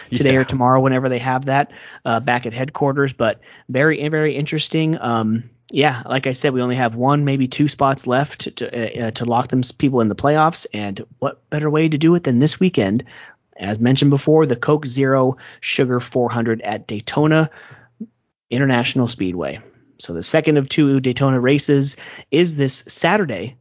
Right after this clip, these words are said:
Speaker 1: actually, I believe at four o'clock. So I will be in Tahoe, actually, in South Lake Tahoe at a brew fest. Um, and I will be, um,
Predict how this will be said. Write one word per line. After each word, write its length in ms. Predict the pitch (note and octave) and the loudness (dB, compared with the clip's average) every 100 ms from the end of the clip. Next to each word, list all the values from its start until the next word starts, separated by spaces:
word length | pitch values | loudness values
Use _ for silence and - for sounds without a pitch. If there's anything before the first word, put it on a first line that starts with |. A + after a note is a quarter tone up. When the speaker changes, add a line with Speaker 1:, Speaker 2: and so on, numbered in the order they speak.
| - | -14
Speaker 1:
actually, 560 | G2 G#2+ - G2+ A#2 - - - _ | -12 -8 -8 -6 -8 -12 -20 -20 _
I 60 | A#2+ | -4
believe 280 | A#2+ A#2 | -2 -2
at 100 | A2+ | -4
four 240 | - B2+ A2+ | -6 -2 -2
o'clock. 420 | A2+ A#2+ A#2 C#3 | -2 0 0 -2
So 320 | - G#2+ A2 A2 _ _ _ - - _ - A2+ | -4 -2 -2 -6 _ _ _ -16 -16 _ -10 0
I 100 | D3 | 2
will 120 | D#3 | 2
be 180 | D3+ C#3+ | 2 0
in 120 | A#2+ | 0
Tahoe, 560 | D3 F3 D#3 C3+ G#2 - | -2 0 0 -2 -4 -6
actually, 400 | A2 - - B2+ | -8 -6 -4 -4
in 80 | A2+ | -2
South 260 | C#3 C3 | -2 -2
Lake 120 | B2+ | -2
Tahoe 280 | B2+ B2+ B2+ | 0 0 0
at 140 | B2 A2 | -2 -6
a 40 | |
brew 320 | G#2+ C3+ F#3 | -4 0 0
fest. 520 | F#3+ - D#3 - - - - - - - | 0 -2 -2 -4 -10 -14 -20 -20 -20 -4
Um, 500 | C3+ A2 G#2+ G#2+ A2 _ _ _ - | 2 2 2 0 -4 _ _ _ -4
and 220 | B2+ A#2 | -2 -2
I 100 | A#2 | -2
will 160 | A#2 A#2 | -2 0
be, 340 | B2 A2+ A#2 | 0 0 0
um, 500 | A2 G#2+ G#2 G#2+ A#2+ | -2 -2 -2 -2 -6